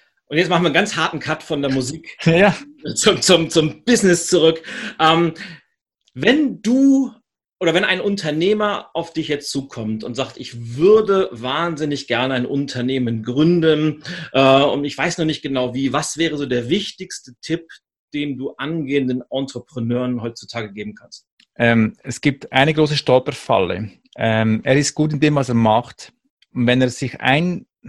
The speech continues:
Speaker 2: <laughs> wenn er sich selbstständig macht oder ein Unternehmen gründet, da kommen Dinge auf ihn zu, wo er keinen Bock hat, wo er keine Ahnung hat. Das löst Unsicherheit aus. Es kann Buchhaltung sein, es kann Marketing sein, es kann Personalführung sein,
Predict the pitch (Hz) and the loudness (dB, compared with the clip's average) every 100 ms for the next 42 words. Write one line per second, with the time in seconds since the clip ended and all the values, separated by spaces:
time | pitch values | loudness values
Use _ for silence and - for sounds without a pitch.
0 | - _ _ - 131 147 139 127 143 117 | -20 _ _ -8 -4 0 0 0 -4 0
1 | 143 147 - 151 151 135 107 107 120 117 | 2 2 2 0 0 0 0 0 -2 4
2 | 117 113 120 120 127 135 139 120 107 98 | 4 4 2 2 2 2 2 0 0 -4
3 | - - - _ 120 - 135 127 120 143 | -16 -20 -20 _ -8 0 2 4 4 2
4 | 160 165 160 160 160 - 135 143 151 - | 4 2 2 0 -2 -2 0 2 0 -4
5 | - 127 - 123 113 104 - - - - | -8 -6 0 0 2 -2 -2 -10 -10 -20
6 | _ _ - 120 - 131 - 113 127 123 | _ _ -6 -6 -2 -2 0 0 2 0
7 | 110 - 107 131 - 131 127 123 131 117 | -2 -4 -4 -4 -2 -4 -4 -6 -4 -2
8 | 107 107 - 143 139 139 139 123 131 - | -4 -6 -2 -2 0 0 4 2 2 -4
9 | 110 113 156 135 123 - - 131 120 107 | -4 0 0 4 2 0 -4 -4 0 0
10 | 110 113 - 139 147 139 131 123 127 127 | 0 -4 -4 -4 -4 -4 2 2 0 -4
11 | 131 - 113 101 | -6 -4 -6 -6